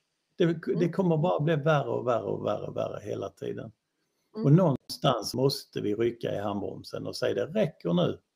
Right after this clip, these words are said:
Speaker 1: Vi, eh, ja, det räcker att en jobbar och, och det räcker att vi jobbar kanske, vad vet jag, fyra, sex timmar, eh, eller ett par dagar i veckan eller n-, något liknande. För det,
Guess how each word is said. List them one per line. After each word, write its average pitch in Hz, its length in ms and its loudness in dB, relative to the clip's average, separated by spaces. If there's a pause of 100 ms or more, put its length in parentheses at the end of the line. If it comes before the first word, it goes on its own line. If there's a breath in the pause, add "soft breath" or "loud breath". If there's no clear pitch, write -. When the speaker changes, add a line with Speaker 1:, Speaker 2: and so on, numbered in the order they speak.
(140)
Speaker 1:
Vi, 160 280 4
eh, 151 320 4 (1600)
ja, 170 220 2
det 160 140 4
räcker 165 320 4
att - 180 2
en 143 220 4
jobbar 131 420 4
och, 120 280 0
och 123 160 2
det 123 100 0
räcker 131 280 0
att 120 180 2
vi 123 60 0
jobbar 117 340 0
kanske, 107 540 -2 (240)
vad 139 300 -4
vet 104 180 -4
jag, 104 260 2 (100)
fyra, 113 380 2
sex - 380 -4
timmar, 113 360 0 (400)
eh, - 440 -8 (720)
eller 113 260 4 (540)
ett 120 140 0
par 139 180 10
dagar 120 200 8
i 117 40 8
veckan 113 560 2
eller 110 200 -4
n-, 113 220 -4
något 120 320 -6
liknande. 113 400 -4
För 127 80 -4
det, 139 100 6